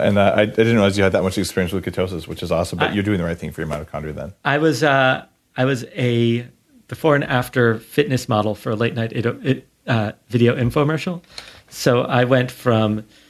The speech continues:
Speaker 2: a hundred and sixty-three pounds and twenty percent body fat to seven percent body fat and a hundred and fifty-three pounds. And
Speaker 1: Wow.
Speaker 2: in, uh, ninety days. And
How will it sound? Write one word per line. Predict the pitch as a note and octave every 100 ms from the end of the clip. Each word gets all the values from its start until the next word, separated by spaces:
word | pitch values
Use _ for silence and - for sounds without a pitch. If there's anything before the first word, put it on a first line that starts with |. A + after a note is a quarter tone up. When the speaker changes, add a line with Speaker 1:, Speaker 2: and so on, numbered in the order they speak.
| _ -
Speaker 2:
a |
hundred | G2 C#3+ C3
and | C3+ B2
sixty-three | - C3 - B2+ B2 A#2
pounds | A#2 A#2 G#2+ G#2+
and | G#2
twenty | - A#2
percent | A2+ A#2+ B2 G#2
body | A2+ B2
fat | - C3+ C#3 _ _
to | - - A2+ G#2+
seven | A2 - B2+ B2+
percent | - B2 - G#2 G#2+ - _ _ _
body | A2+ A2
fat | A2 A#2 G#2+ -
and | A#2+
a | A2+
hundred | - A2+ A2+
and | G#2
fifty-three | - A2 - - _ - A2 A#2+
pounds. | A2+ G#2 G2 B2+ _ _ _ _ _ _ _ _ _ _
And | - A#2
Speaker 1:
Wow. | - - F2+ _ -
Speaker 2:
in, | C3 C3 B2+ B2+ B2+ _ _ _ -
uh, | A2+ A#2 A2+ - _ _ -
ninety | B2 A#2 A2+
days. | A2 G#2+ - - _ _ _ _ _ -
And | C3 A#2+ A#2+ A#2+ A2+